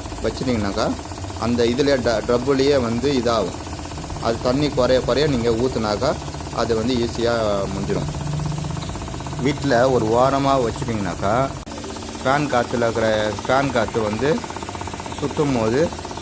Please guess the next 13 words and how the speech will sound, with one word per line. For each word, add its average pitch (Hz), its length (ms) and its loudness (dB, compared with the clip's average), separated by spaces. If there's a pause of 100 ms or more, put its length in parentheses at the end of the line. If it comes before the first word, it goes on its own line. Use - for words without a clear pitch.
(120)
அந்த 123 260 2
இது, 123 240 0
அந்த 120 200 2
நீர் 135 280 0
துவாலையும் 123 420 4
வந்து 120 260 -2
கலந்து 120 440 2
நம்ம 113 260 0 (540)
சுவாசத்துக்கு 117 500 0
போய் 117 160 2
நம்மளுக்கு 120 440 0
ந-, 110 140 0
நல்லது. 107 400 0